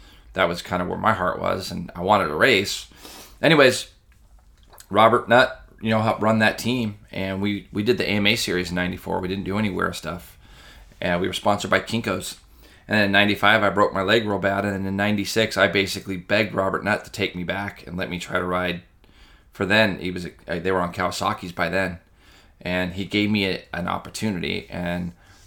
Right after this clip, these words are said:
I had to fly to Moroso, Texas, to, uh, Moroso, Florida, rather, to go test. I hadn't been on a bike in basically over a year, year and a few months, and I tested in Florida, and I went fast, and I think I signed for ten thousand dollars. I think I got paid ten grand that year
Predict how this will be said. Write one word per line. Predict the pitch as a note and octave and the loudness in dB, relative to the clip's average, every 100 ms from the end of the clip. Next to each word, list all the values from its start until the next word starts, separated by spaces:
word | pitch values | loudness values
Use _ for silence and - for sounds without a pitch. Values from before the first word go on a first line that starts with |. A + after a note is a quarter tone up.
| - | -4
I | - | 4
had | G#2 | 4
to | F#2+ | 4
fly | - G2+ G#2 | 4 6 6
to | |
Moroso, | F#2+ F#2+ G2 G#2 G2 F2 | 4 2 2 0 -4 0
Texas, | G2+ G#2 - E2+ | 0 0 -6 -10
to, | - F2+ - | -8 -10 -10
uh, | - E2+ | -10 -8
Moroso, | E2 F2+ G2 F#2+ G2 | -4 -2 -2 -2 -4
Florida, | - G2 A2+ G2+ | -2 4 4 4
rather, | F2 F2 F2 F2+ - - - - - - | 2 2 0 -4 -14 -20 -20 -20 -20 -6
to | G2+ | -2
go | F#2+ | 0
test. | F2+ G#2+ G#2+ G#2+ - | 0 2 2 2 -6
I | F2 | -4
hadn't | G2+ F2+ | -2 -2
been | F#2 | -2
on | |
a | F2+ | -2
bike | E2 F#2 - | 0 0 0
in | D#2 | -4
basically | E2+ - - F2 D#2 - | -4 -4 -10 -12 -12 -12
over | - F#2+ D#2 | -4 -2 -2
a | C#2 | -6
year, | D#2+ D2+ - - | -4 -4 -6 -8
year | F2 E2+ | -2 -2
and | D2+ C#2+ - - | -2 -10 -16 -20
a | |
few | - F2+ | -12 -8
months, | E2+ F2+ F2 - - - - - - _ | -4 -4 -4 -6 -12 -12 -20 -20 -20 _
and | - - E2+ - _ _ - - _ _ - | -10 -8 -10 -14 _ _ -20 -20 _ _ -8
I | G#2 | -6
tested | - G#2+ - G#2 | -2 -4 -2 -4
in | F#2+ F2+ | -4 -6
Florida, | - F2+ G#2 A#2+ | -4 -2 0 -2
and | G2+ F#2+ | -4 -6
I | |
went | F#2 G2 | -6 -6
fast, | - F#2 G2+ B2+ - | -2 -2 -2 -6 -10
and | F#2 F2 - _ _ _ _ _ _ _ _ _ _ _ - - | -10 -10 -12 _ _ _ _ _ _ _ _ _ _ _ -14 -10
I | |
think | F2+ G#2 | -4 -2
I | |
signed | F#2+ G#2 G#2 | 0 0 0
for | G2 | -4
ten | - G#2+ | -4 -4
thousand | A#2 G#2+ G2 | -2 -4 -4
dollars. | G2 G2+ E2+ E2+ | -6 -8 -10 -16
I | |
think | E2 G2 | -14 -12
I | G2+ | -10
got | F#2+ - | -10 -8
paid | F2 E2+ | -8 -8
ten | F#2 F#2 | -8 -6
grand | F2+ E2+ | -6 -6
that | - - | -8 -10
year | - | -14